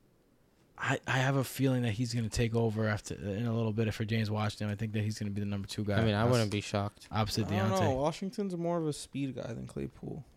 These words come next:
Speaker 1: I know, but Claypool has that, has that, like, length and fifty fifty ball a-, ability that Juju and Deontay Johnson just don't have.
Speaker 2: Claypool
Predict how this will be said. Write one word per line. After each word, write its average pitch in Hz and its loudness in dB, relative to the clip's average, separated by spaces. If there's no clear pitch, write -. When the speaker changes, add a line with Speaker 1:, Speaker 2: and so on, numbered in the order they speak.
Speaker 1:
I 107 0
know, 127 4
but 107 0
Claypool 127 2
has 120 4
that, 113 2
has 120 2
that, 110 2
like, 95 -2
length 113 0
and 110 2
fifty 120 0
fifty 113 0
ball 110 4
a-, 107 -4
ability 113 6
that 104 4
Juju 113 4
and 110 4
Deontay 107 2
Johnson 104 2
just 101 -2
don't 127 8
have. 127 8
Speaker 2:
Claypool 120 6